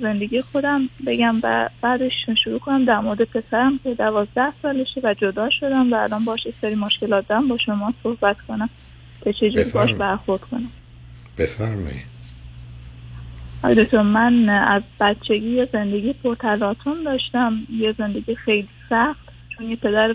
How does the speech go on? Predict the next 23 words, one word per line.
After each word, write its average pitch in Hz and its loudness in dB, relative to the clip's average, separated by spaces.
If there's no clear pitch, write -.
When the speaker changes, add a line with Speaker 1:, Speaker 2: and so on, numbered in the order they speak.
Speaker 1:
فوق‌العاده 226 2
بی‌مسئولیت 220 -2
داشتم 226 0
و 226 4
مادرم 220 2
همیشه 262 0
کتک 226 0
می‌خورد 208 -4
و 208 0
یعنی 233 0
برای 226 2
نیازهای 214 0
اولیهٔ 208 0
زندگی 214 -2
ما 330 -4
خیلی 214 -2
دغدغه 202 0
داشتیم 214 -6
و 226 -2
از، 214 -4
اه، 220 -12
اول 240 2
راهنمایی 226 0